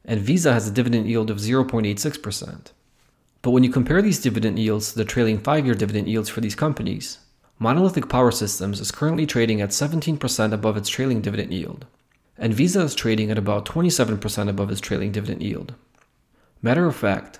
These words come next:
all fifteen chosen companies this month are trading above their trailing dividend yields, with the average potential undervaluation based on dividend yield theory being about thirty-one percent.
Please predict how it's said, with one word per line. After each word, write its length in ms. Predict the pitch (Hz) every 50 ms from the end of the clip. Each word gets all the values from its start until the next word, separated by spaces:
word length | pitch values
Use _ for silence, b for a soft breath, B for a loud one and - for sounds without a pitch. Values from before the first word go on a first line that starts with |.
| - -
all 160 | - 113 131 147
fifteen 420 | - 196 190 180 - - 180 170
chosen 340 | - - 151 139 117 120 107
companies 460 | - 127 131 131 123 117 107 104 104
this 220 | - 95 98 -
month 360 | - 117 110 107 - - - -
are 120 | 104 107
trading 320 | - - 135 143 143 131
above 240 | 120 104 127 147 147
their 100 | 147 123
trailing 320 | 110 - 117 110 107 107 107
dividend 320 | 139 147 139 120 - -
yields, 400 | 98 - - - - - - - - _ _ _ _ _ _ _ _ _ _ _ _
with 200 | - 113 107 107
the 160 | - 107 95
average 400 | 135 160 160 131 113 104 - -
potential 400 | - - - 165 175 175 - 175
undervaluation 800 | 165 147 123 107 117 113 104 107 113 104 107 107 - - 104 104 104
based 260 | - 123 143 - -
on 120 | 170 151
dividend 320 | 127 123 120 120 117 - -
yield 220 | - 110 104 104
theory 340 | - 160 151 127 110 107 107
being 220 | 104 135 139 139
about 260 | 135 113 110 110 104 -
thirty-one 480 | - - 160 156 147 131 127 123 110
percent. 500 | - 107 98 - 104 101 - - - -